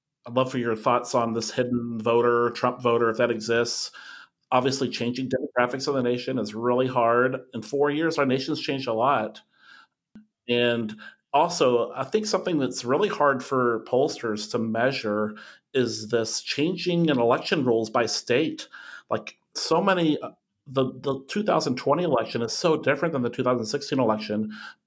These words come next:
And the rules that people had to vote, which were in person and mail, you have coronavirus on top of that. You had a huge push by the Democrats to get early voters. And you also had Trump almost there, out there <laughs> saying, "Don't vote early."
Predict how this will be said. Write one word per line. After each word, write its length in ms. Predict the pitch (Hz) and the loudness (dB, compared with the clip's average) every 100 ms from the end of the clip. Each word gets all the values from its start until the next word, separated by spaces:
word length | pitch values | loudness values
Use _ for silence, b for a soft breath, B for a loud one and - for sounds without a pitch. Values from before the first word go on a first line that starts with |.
| _ _ - | _ _ -2
And 140 | 120 | 2
the 60 | 113 | 2
rules 520 | 113 147 175 151 - | 2 4 4 0 0
that 160 | 123 | 0
people 240 | - 131 123 | 0 -2 0
had 140 | 113 | 0
to 60 | 107 | 0
vote, 440 | 120 117 104 - | 2 2 2 -2
which 200 | 110 - | -8 -4
were 220 | 113 110 | -2 0
in 120 | 101 101 | -2 0
person 320 | 127 123 117 | 0 0 -2
and 80 | 110 | 0
mail, 420 | 110 107 107 107 B - | 2 4 2 0 B -8
you 80 | |
have 80 | - | -6
coronavirus 640 | - 131 156 147 123 113 | 0 0 2 2 2 0
on 80 | 113 | -4
top 220 | 107 110 | -4 -4
of 80 | 113 | 0
that. 240 | 110 107 107 B B | 0 0 -2 B B
You 80 | 139 | -2
had 60 | 117 | -2
a 60 | |
huge 580 | - - 190 208 170 - | -6 -6 2 2 2 -6
push 340 | - 156 139 | 0 2 2
by 120 | - 123 | 2 2
the 100 | 107 | 2
Democrats 840 | 117 139 147 - 107 107 - - | 0 0 -4 -2 0 2 -2 -4
to 220 | 117 104 - | -2 -4 -2
get 240 | 135 - _ _ | -4 -4 _ _
early 280 | 135 127 127 | 0 2 2
voters. 680 | 113 113 113 101 107 107 - B B B - | 4 2 2 0 -4 -6 -12 B B B 0
And 100 | 123 | 0
you 100 | - | 2
also 360 | 190 214 233 | 0 0 0
had 380 | 175 139 123 120 - - | 2 2 2 -2 -12 -16
Trump 420 | - 143 190 - | -2 2 2 2
almost 520 | 131 127 127 123 - | 2 4 2 0 -4
there, 340 | 117 117 120 120 | -2 -2 -2 -2
out 180 | 131 | -4
there 200 | - - | -4 -6
<laughs> 0 | |
saying, 400 | 131 - 127 123 | -4 0 0 0
"Don't 320 | 110 180 - - | 2 2 2 2
vote 180 | 127 110 | 2 2
early." 480 | 110 110 117 170 | 0 2 0 -2